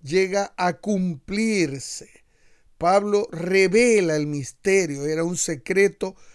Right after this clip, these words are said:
a voces, pero los gentiles eran socios con pleno derecho a formar parte del templo vivo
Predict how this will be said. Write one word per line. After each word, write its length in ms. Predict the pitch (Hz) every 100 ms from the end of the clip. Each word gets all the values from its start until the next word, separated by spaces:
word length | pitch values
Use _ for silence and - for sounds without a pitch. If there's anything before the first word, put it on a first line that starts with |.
| - _
a 140 | 165 165
voces, 640 | 214 240 - 170 196 - _ _ _ _ -
pero 520 | 208 247 220 208 240 -
los 200 | 180 220
gentiles 800 | 220 190 - 240 202 185 208 - _ - -
eran 380 | 170 165 175 165
socios 880 | 147 - - 240 - - 147 139 -
con 300 | - 160 147
pleno 380 | 170 190 208 202
derecho 680 | 180 185 220 214 - 143 220 _ _ -
a 100 | 165
formar 520 | - 156 156 170 175
parte 600 | - 190 185 165 - 180 - _ _ -
del 320 | 156 170 165
templo 640 | - 247 226 - 185 165
vivo 600 | 151 226 220 147 135 139